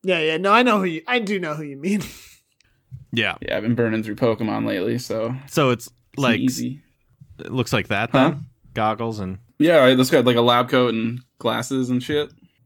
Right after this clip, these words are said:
Speaker 2: And maybe
Speaker 3: Or,
Speaker 2: a,
Speaker 3: like,
Speaker 2: a,
Speaker 3: crazy.
Speaker 2: a yellow and black striped shirt underneath the lab coat.
Speaker 3: Oh, there you go. That's a good call.
Speaker 2: Boom. Perfect.
Speaker 3: Uh,
Speaker 2: Um, now we've arrived at, oh, wait, we gotta do comic book cover, of course.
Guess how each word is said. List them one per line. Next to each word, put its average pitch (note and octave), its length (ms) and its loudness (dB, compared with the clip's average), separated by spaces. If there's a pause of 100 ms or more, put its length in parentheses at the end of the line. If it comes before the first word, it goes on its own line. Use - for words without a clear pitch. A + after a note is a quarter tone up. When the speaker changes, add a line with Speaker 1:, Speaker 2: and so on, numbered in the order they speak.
Speaker 2:
And C3+ 200 4
maybe D#3+ 260 4
Speaker 3:
Or, B2 60 4
Speaker 2:
a, - 60 2
Speaker 3:
like, - 80 -4
Speaker 2:
a, A#2 80 0
Speaker 3:
crazy. A#2+ 260 0
Speaker 2:
a B2+ 200 0
yellow C#3+ 540 2
and G#2+ 400 0
black A#2 380 0
striped A2 300 0
shirt G#2 320 2
underneath F#2 440 0
the - 80 -8
lab A#1 320 -8
coat. - 160 -2
Speaker 3:
Oh, D#3 180 4
there C3+ 160 4
you G2+ 140 0
go. F#2+ 80 -2
That's C3 160 0
a - 60 -12
good - 120 -10
call. B2+ 300 -4 (680)
Speaker 2:
Boom. D2+ 460 -6 (460)
Perfect. F2 340 0
Speaker 3:
Uh, - 320 -4
Speaker 2:
Um, A2+ 680 2
now C3+ 180 2
we've C#3+ 180 2
arrived B2+ 540 0
at, A2+ 320 0
oh, G3 240 2
wait, C#3+ 240 2
we B2+ 80 2
gotta C3 220 0
do B2 100 -4
comic D3 340 -4
book D3+ 160 -8
cover, G2+ 360 -4
of F2 100 -6
course. - 540 -10